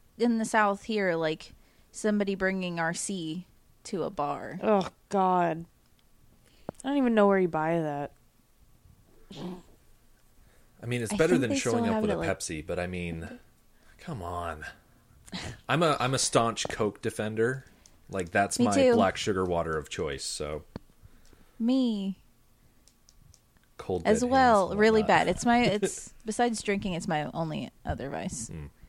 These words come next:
Speaker 1: It's pop.
Speaker 2: I don't drink soda, but
Speaker 1: I
Speaker 2: that's
Speaker 1: know.
Speaker 2: okay.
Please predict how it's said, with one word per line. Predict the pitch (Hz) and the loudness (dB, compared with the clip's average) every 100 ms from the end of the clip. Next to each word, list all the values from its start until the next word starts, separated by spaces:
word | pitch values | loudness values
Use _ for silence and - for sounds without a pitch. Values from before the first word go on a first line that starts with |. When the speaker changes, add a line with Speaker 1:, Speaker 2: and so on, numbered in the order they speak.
| _ - - _ _ _ _ _ | _ -20 -20 _ _ _ _ _
Speaker 1:
It's | - | -18
pop. | - - - - - - _ _ _ _ _ - _ - - 202 | -8 -8 -8 -16 -20 -20 _ _ _ _ _ -20 _ -20 -12 -8
Speaker 2:
I | 165 151 110 104 98 | -6 -4 -4 -6 -6
don't | 98 76 | -8 -12
drink | - 165 | -16 -14
soda, | - - | -16 -14
but | 170 - | -10 -4
Speaker 1:
I | 175 | -2
Speaker 2:
that's | - | -2
Speaker 1:
know. | |
Speaker 2:
okay. | 175 - | -6 -8